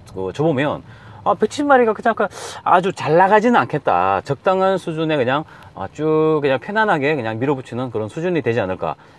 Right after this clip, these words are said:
예, 생각을 했어요. 근데 기대 이상으로 아주 시원시원한, 어, 가속감으로,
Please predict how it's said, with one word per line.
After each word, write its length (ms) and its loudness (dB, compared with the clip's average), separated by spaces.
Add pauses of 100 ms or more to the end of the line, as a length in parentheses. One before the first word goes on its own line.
예, 60 -4
생각을 300 -4
했어요. 320 -4 (300)
근데 160 -6
기대 280 4
이상으로 480 0 (380)
아주 220 2
시원시원한, 960 2 (320)
어, 580 -2
가속감으로, 1300 -2